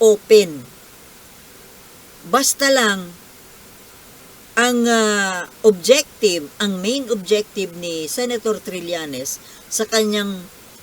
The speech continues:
ah, sa idea niya na pakikipag-alyansa sa partido ni P B B M ay para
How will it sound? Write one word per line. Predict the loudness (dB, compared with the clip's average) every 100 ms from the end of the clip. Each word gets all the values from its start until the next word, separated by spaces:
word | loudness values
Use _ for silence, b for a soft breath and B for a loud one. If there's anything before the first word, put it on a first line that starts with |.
| -20 -6
ah, | -2 -2 -4 -4
sa | -6 2 2
idea | 4 0 4 4 4
niya | -2 -4 -6
na | -8
pakikipag-alyansa | -8 -8 -8 -8 -8 -4 -6 -4 -4 -2 -4 -4 -6 -6 -6 -10 -20 -20 -20 -20 -20 -20 -20 -20 -20 -4
sa | 0 0 0 -2 -4 -8
partido | -4 -4 0 -2 0
ni | -4
P | -4 -10
B | -10
B | -6 -8 -8
M | -14 -20 -20 -20 -20 -20 -20 -2
ay | 0 0
para | 0 -2 2 2 0 -4